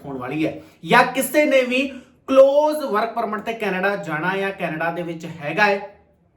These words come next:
ਤਾਂ ਉਹਦੇ ਵਾਸਤੇ ਬਹੁਤ ਇੰਪੋਰਟੈਂਟ ਵੀਡੀਓ ਹੈ। ਭਾਵੇਂ ਕੋਈ ਲੋ ਵੇਜ ਐਲ ਐਮ ਆਈ ਏ ਤੇ ਕੰਮ ਕਰ ਰਿਹਾ, ਉਹਦਾ ਵਰਕ ਪਰਮਿਟ ਐਕਸਪਾਇਰ ਹੋਣ ਵਾਲਾ ਹੈ,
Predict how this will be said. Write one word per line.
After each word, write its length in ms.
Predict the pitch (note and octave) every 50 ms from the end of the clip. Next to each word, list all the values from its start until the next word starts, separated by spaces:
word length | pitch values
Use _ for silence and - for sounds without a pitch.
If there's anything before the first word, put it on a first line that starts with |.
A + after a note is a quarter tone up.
| _ _ _ _ _ - -
ਤਾਂ 80 | A3+
ਉਹਦੇ 240 | A3+ A#3 A3+ A3+ B3+
ਵਾਸਤੇ 320 | B3 A3+ G#3 G3+ - A#3 A3+
ਬਹੁਤ 280 | - F3 F3 G3+ -
ਇੰਪੋਰਟੈਂਟ 540 | F#3 F3 E3 E3 D#3 D#3 D3+ - F3 E3 C#3+
ਵੀਡੀਓ 300 | C#3+ D#3 F3+ G3+ G3 G3+
ਹੈ। 120 | G#3 G3+ - - - - _ _
ਭਾਵੇਂ 220 | B3 A3+ G#3 G#3+
ਕੋਈ 280 | G#3 G#3+ B3 B3+ B3+ A#3
ਲੋ 420 | G3+ E3+ D#3+ E3 F#3 G#3+ B3+ C4
ਵੇਜ 240 | A#3 B3 A#3 A3+ A#3
ਐਲ 180 | A#3 A3 G#3
ਐਮ 120 | G#3 G3 G3+
ਆਈ 140 | G3+ G3+ G#3
ਏ 60 | G#3
ਤੇ 120 | G#3 A3
ਕੰਮ 340 | G#3 - F#3 E3+ F3 F3+ -
ਕਰ 200 | - G#3 G3 F#3
ਰਿਹਾ, 140 | F#3 G3 G3
ਉਹਦਾ 200 | G3+ F#3+ G3 G3
ਵਰਕ 220 | E3 E3+ F3 E3+
ਪਰਮਿਟ 220 | - F3+ F#3 F#3+ G3
ਐਕਸਪਾਇਰ 480 | F#3 - - - D3+ D3+ E3+ G3+ A3+
ਹੋਣ 240 | A3+ A3 A3+ A3 G#3+
ਵਾਲਾ 180 | G3+ G#3 G#3 G#3+
ਹੈ, 180 | A3 A3+ A3+